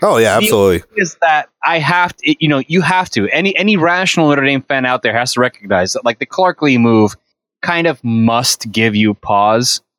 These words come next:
Speaker 2: and that's because of the obvious. Mike Elston, um, has been on staff for however long. Clark Lea, however, been on staff for, what, less than a calendar year, and B, has never been a defensive coordinator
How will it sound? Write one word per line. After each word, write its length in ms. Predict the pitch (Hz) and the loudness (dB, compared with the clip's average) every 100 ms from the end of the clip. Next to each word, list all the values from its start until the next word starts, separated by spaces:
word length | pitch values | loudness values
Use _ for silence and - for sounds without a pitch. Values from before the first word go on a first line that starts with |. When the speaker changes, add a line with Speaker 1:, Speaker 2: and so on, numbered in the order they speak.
| _ _ - | _ _ -6
Speaker 2:
and 160 | 185 | -2
that's 160 | 208 202 | -2 -4
because 420 | - - 185 175 | -8 -2 2 2
of 280 | 170 143 135 | 2 2 2
the 160 | 123 139 | 0 0
obvious. 560 | 143 113 85 78 - - | 0 -2 -4 -8 -8 -6
Mike 320 | 165 196 175 | -4 -4 0
Elston, 640 | 165 156 - 151 143 135 - _ _ _ _ | 0 0 0 2 2 2 -2 _ _ _ _
um, 340 | 131 123 120 123 | -2 0 -2 -4
has 220 | 131 123 | -6 -6
been 140 | 123 131 | -2 -2
on 100 | 120 | 0
staff 280 | 143 120 | 0 -2
for 80 | 117 | -2
however 280 | 123 117 123 | 0 0 0
long. 240 | 127 110 - _ _ | 0 -2 -6 _ _
Clark 320 | - 131 120 180 | -6 -2 -2 0
Lea, 320 | 254 208 151 | 2 2 0
however, 680 | 127 120 104 95 95 104 - _ _ _ - | -2 -2 0 0 0 -2 -4 _ _ _ -4
been 120 | 123 | -4
on 80 | 123 | -2
staff 340 | - 123 123 | -2 -2 -2
for, 220 | 117 104 | -2 0
what, 220 | 104 101 - - | 0 -2 -4 -6
less 240 | 98 107 | -4 -2
than 100 | 120 | -2
a 40 | 117 | -4
calendar 380 | - 123 123 120 | -2 -2 -2 -2
year, 480 | 135 220 214 208 - - _ - | 0 0 2 0 -4 -20 _ -6
and 340 | 123 120 110 | -2 -2 -2
B, 500 | - 220 190 180 165 - _ - | 0 0 2 2 0 -2 _ -4
has 200 | 113 95 | -4 -2
never 300 | 104 127 151 | 0 0 0
been 200 | 139 151 | 0 -2
a 40 | |
defensive 380 | 143 143 147 147 | -2 -2 -4 -4
coordinator 500 | - 151 151 156 | -2 0 0 -2